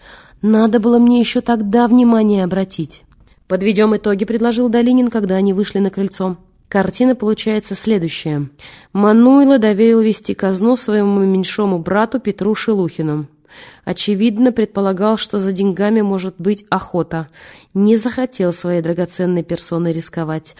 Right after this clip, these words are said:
А я думаю, что охота была не за казной, а за самим Мануйлой». «Основание?» — быстро спросил следователь, сощурившись на Пелагею. После штуки, которую выкинула дурка,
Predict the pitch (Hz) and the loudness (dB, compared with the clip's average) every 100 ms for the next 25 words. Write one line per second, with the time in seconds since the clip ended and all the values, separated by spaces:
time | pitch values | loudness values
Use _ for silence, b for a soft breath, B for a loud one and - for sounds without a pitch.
0 | B B B _ 180 170 147 - 269 302 | B B B _ -8 -8 -6 -4 -2 -2
1 | 226 220 190 160 - 185 170 - 226 226 | -2 0 0 -2 -6 -8 -8 -6 -6 -2
2 | 214 214 226 208 233 226 214 196 247 220 | -2 0 0 -2 -4 -4 -4 0 2 2
3 | 170 - 175 - 214 226 226 233 254 269 | 0 -6 -8 -4 0 2 2 2 4 4
4 | 185 147 131 _ _ - 139 - 180 156 | 2 -2 -10 _ _ -10 -8 0 0 2
5 | 139 151 170 185 196 208 - 220 240 226 | 2 0 0 -2 -4 -8 -6 -4 -4 -2
6 | 240 226 226 240 - 220 - 226 226 233 | 0 0 -2 -4 -4 -8 -6 -6 -4 -6
7 | 233 220 226 226 240 247 247 b b b | -6 -2 -2 0 2 0 -2 b b b
8 | b _ _ - 196 - 190 - - 220 | b _ _ -8 -8 -6 -6 -8 -6 -4
9 | 196 180 170 175 180 165 190 - 170 160 | -4 -8 -8 -6 -6 -4 -6 -4 -6 -4
10 | 156 151 247 285 - | -6 -2 -4 -4 -8